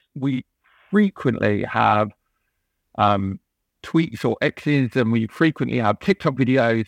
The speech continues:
about people stealing pint glasses, right? We also have loads and loads of people popping up with Beavertown tattoos, right?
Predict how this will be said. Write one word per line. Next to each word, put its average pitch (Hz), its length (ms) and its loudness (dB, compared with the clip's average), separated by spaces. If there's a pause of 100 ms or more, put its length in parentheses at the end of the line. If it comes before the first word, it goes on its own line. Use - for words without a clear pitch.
about 123 500 0
people 113 600 -6 (260)
stealing 110 300 2
pint 113 240 -2
glasses, 110 420 -6
right? 123 280 -4 (560)
We 143 80 2
also 175 260 6
have 117 140 2
loads 139 420 2
and 127 80 -6
loads 131 240 2
of 117 60 -2
people 117 240 0
popping 120 280 -4
up 120 200 0
with 117 160 -2 (280)
Beavertown 113 480 2
tattoos, 107 460 -4 (220)
right? 135 240 0